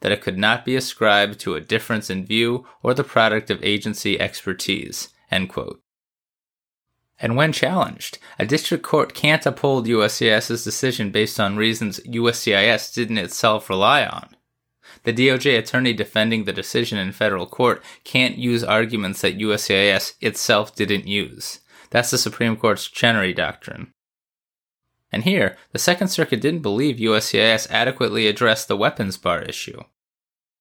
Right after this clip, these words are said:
U S C I S relied on the fact that Mister Kakar used a weapon on behalf of the Taliban. Fine. But, quote, "That finding is not enough. At best, it solves only a small part of the equation,"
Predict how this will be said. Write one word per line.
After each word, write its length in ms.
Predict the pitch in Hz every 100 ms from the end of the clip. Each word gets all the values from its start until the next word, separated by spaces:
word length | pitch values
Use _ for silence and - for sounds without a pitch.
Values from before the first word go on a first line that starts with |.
| _ _ _ _ _
U 160 | - 139
S 100 | 147
C 180 | 156 147
I 60 |
S 160 | 135 -
relied 360 | 120 104 151 135
on 80 |
the 80 | 104
fact 260 | - 98 -
that 100 | 87
Mister 280 | 110 - -
Kakar 380 | 113 113 95
used 340 | 101 127 139 147
a 40 |
weapon 300 | 117 - 107
on 140 | 101 98
behalf 320 | 104 104 -
of 60 |
the 60 | -
Taliban. 640 | - 104 92 85 76 - -
Fine. 580 | - 117 107 78 - - _ _ _ _ -
But, 200 | 104 -
quote, 400 | - 131 - - _
"That 180 | - 107
finding 440 | - 147 131 127 110
is 160 | 101
not 180 | 98 95
enough. 500 | 92 120 - - - _ -
At 240 | 104 104 -
best, 460 | 151 131 - - _ -
it 100 | -
solves 380 | - 113 107 - -
only 300 | 127 139 120
a 80 |
small 380 | - - 110 117
part 260 | - 104 98
of 100 | 92
the 140 | 90
equation," 640 | - - 104 107 - 87